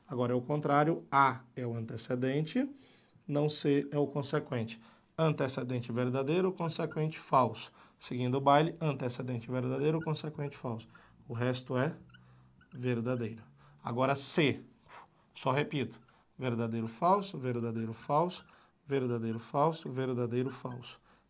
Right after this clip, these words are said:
E o P coloco lá também, só repito, V, V, V, V, F, F,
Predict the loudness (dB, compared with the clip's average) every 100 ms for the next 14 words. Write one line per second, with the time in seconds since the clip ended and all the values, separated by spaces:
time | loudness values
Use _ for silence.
0 | -2 -2 6 6 6 2 -14 -20 _ _
1 | 0 4 4 4 2 2 2 -2 -4 -6
2 | -14 -20 -12 -4 -2 -2 -4 -4 -2 0
3 | 0 0 0 2 2 2 0 0 -4 -18
4 | -20 -20 -20 _ -4 -2 0 0 0 -6